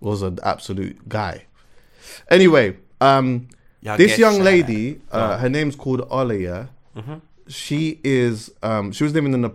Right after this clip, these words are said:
Speaker 1: an apartment with a couple of other people, but appa-, I'm not sure exactly what happened, but apparently, um, a candle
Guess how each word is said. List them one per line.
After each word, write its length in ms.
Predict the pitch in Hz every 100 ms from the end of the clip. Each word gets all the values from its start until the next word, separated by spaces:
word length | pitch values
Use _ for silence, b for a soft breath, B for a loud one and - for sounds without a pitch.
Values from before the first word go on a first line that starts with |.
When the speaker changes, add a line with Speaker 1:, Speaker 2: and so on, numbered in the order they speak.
| -
Speaker 1:
an 100 | 120
apartment 480 | 104 127 127 101 101
with 280 | 101 98 -
a 80 | 98
couple 220 | - 120 107
of 80 |
other 180 | 107 101
people, 340 | 95 135 107 90
but 280 | 101 - _ _
appa-, 260 | - - - _ 117
I'm 140 | 139
not 140 | 175
sure 140 | 147 170
exactly 380 | 131 151 - 131
what 160 | 123
happened, 400 | 131 - 92 95 B B -
but 80 | 117
apparently, 680 | - 156 160 123 107 110 b b b b _ _ _ _ _ _ _ _ _ -
um, 280 | 117 107 101
a 80 | -
candle 880 | - - 156 160 123 101 95 117